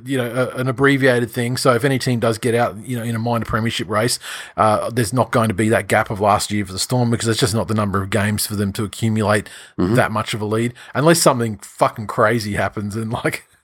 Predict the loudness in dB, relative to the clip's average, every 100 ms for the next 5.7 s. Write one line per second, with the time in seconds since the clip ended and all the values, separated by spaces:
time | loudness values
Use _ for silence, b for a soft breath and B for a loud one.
0 | -16 -16 -16 0 2 2 4 2 4 2
1 | 0 -4 -4 -2 -2 -2 -8 -12 _ _
2 | _ _ _ _ -2 0 2 2 2 0
3 | 0 -2 -4 -4 -6 -2 0 2 0 2
4 | 2 2 0 -4 -4 -4 -4 -4 -8 B
5 | B 0 2 2 0 0 -12